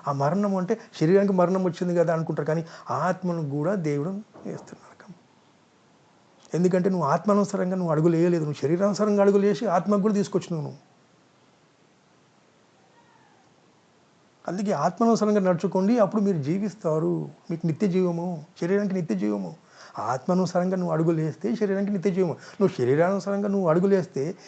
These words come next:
నీ శరీరానికి ప్లస్ నీ ఆత్మకు కూడా మరి మరణం.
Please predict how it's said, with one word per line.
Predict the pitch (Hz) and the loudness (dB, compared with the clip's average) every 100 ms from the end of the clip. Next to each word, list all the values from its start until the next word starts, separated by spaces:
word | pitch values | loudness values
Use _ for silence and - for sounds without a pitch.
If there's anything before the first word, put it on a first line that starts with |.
| - - _ _ - | -20 -20 _ _ -8
నీ | |
శరీరానికి | 123 135 151 170 185 196 226 | -2 2 4 4 4 2 0
ప్లస్ | 185 190 185 | 0 0 0
నీ | 165 | 2
ఆత్మకు | 156 165 175 | 0 0 -2
కూడా | 156 175 247 - _ 214 | -2 -2 -4 -8 _ -14
మరి | 214 | -8
మరణం. | 185 135 120 | -8 -8 -10